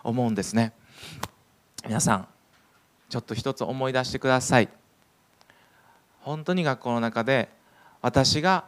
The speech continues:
命を得たあの十字架を仰ぎ見てほしいなという人のことを思い出してみましょうよ。ねえ。和也とかわからないけど。<laughs> その単位で名前を思い出してあげましょうよ。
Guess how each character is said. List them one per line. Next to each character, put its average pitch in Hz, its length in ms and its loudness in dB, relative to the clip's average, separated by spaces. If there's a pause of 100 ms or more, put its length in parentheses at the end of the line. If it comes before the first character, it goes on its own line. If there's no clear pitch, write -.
(140)
命 127 300 -4
を 110 100 0
得 117 80 -2
た 123 140 2
あ 120 40 -2
の 123 140 -2
十 113 180 -4
字 110 140 -8
架 117 180 0
を 131 240 0 (160)
仰 139 320 -8
ぎ 147 60 -14
見 147 140 -14
て 160 80 -8
ほ 151 160 -8
し 175 200 -2
い - 20 -4
な 165 240 4
と 143 100 -2
い 127 100 2
う - 20 -6
人 127 180 -4
の 120 120 -4
こ 117 80 -6
と 113 140 -2
を - 20 0
思 147 200 -4
い 147 40 -6
出 147 100 -2
し 139 80 -10
て 143 80 -4
み 135 100 -4
ま 127 120 -2
し 127 100 -4
ょ 117 80 2
う 98 60 2
よ。 - 100 -4 (1500)
ね 110 300 -2
え。 - 60 -20 (1900)
和 131 160 -2
也 110 360 -4
と - 100 -8
か - 100 -12
わ 110 100 2
か 135 120 4
ら 104 80 2
な 98 120 -4
い 92 60 -8
け 95 100 -8
ど。 90 140 -12 (600)
<laughs> - 580 -12
そ 156 220 2
の 170 120 6
単 160 300 8
位 120 40 2
で 127 100 6
名 131 160 4
前 151 160 6
を 139 60 4
思 160 200 0
い 175 40 4
出 180 100 6
し - 80 -2
て 175 80 2
あ 170 100 4
げ 170 100 -4
ま 160 140 -4
し 143 100 -10
ょ 107 100 -2
う - 20 -6
よ。 - 140 -10